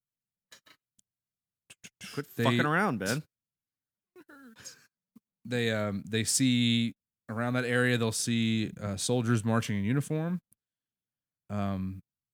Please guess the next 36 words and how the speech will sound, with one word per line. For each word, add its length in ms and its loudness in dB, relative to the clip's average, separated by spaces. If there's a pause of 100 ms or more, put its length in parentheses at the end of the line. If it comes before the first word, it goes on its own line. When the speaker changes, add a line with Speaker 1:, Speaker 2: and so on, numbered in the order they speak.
(200)
Speaker 2:
people 380 -4
will 80 -2
think, 280 0
I 40 -2
mean, 100 2
they're 120 2
so 220 4
realistic, 480 4
people 200 -2
think 260 -2
it's 180 -4
a 360 -2
reenactment 680 2
until 220 -6
they 120 -4
start 260 -6
seeing 300 -2
the 160 -4 (240)
figures 300 0
vanish 360 -2
into 220 -4
air, 320 -8
Speaker 1:
That's 160 -12
so 80 -6
Speaker 2:
into 100 -12
thin 100 -6
Speaker 1:
weird. 100 -6 (920)
Speaker 2:
air. 120 -18
Yeah, 180 -2
going 220 0
back 140 2
to 60 -2
that 120 -2
same 280 0
Speaker 1:
Yeah. 340 2
Speaker 2:
thing. 360 -4